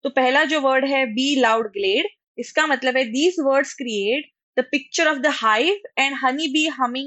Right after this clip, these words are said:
all around। यानी कि जब आप be loud glaze, यानी कि आप जब मधुमक्खियों की आवाज सुनते हैं, अगर जैसे कि मैंने आवाज करी है बिज़ करके, तो आप क्या सोचने लगोगे? आप तो मधुमक्खियों का घर ही सोचोगे,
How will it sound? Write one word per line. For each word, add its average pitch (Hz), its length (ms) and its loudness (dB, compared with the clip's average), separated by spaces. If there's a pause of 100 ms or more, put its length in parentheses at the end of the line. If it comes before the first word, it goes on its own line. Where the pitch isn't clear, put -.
(140)
all 233 260 2
around। 185 280 -4 (340)
यानी 240 200 -2
कि 320 140 -2
जब 285 240 2
आप 285 140 4 (280)
be 269 280 0
loud 262 240 4
glaze, 226 520 -4
यानी 226 220 -6
कि 247 100 -6
आप 226 260 2
जब 240 180 2
मधुमक्खियों 254 540 -2
की 262 120 -6
आवाज 220 380 2
सुनते 220 360 -8
हैं, 220 160 -4
अगर 220 260 -4
जैसे 240 200 -4
कि 277 80 -6
मैंने 269 160 -4
आवाज 214 320 2
करी 226 300 -6
है 220 60 -4 (340)
बिज़ 214 560 -2
करके, 214 380 -2
तो - 340 -4
आप 320 160 0
क्या 339 180 2
सोचने 311 360 -2
लगोगे? 269 420 0 (920)
आप 214 240 0
तो 302 80 0
मधुमक्खियों 269 500 -2
का 294 120 0
घर 226 200 2
ही 277 160 0
सोचोगे, 277 580 -2